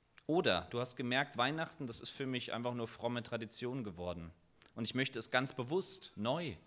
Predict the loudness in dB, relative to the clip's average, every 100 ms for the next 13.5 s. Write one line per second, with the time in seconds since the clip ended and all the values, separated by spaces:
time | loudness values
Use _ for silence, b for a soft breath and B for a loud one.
0 | B B B -6 -2 -2 -2 -6 -8 -8
1 | -10 -14 -20 _ _ _ -16 B B B
2 | B 0 6 6 6 -2 -4 -2 0 0
3 | 0 4 6 4 6 4 4 -2 0 0
4 | 0 -2 0 0 0 0 -2 0 0 2
5 | 2 2 -2 -2 2 2 2 0 0 0
6 | 2 0 -8 B B B B B -2 2
7 | 2 2 4 4 4 2 -2 -2 -4 0
8 | 4 4 2 -2 -2 -2 -4 -12 -14 b
9 | b b b _ -4 2 2 2 0 0
10 | 0 0 0 0 0 -4 -10 -20 _ -12
11 | -6 0 4 4 2 0 0 0 -4 -4
12 | -8 -8 0 0 0 -6 -4 0 6 6
13 | 6 2 2 2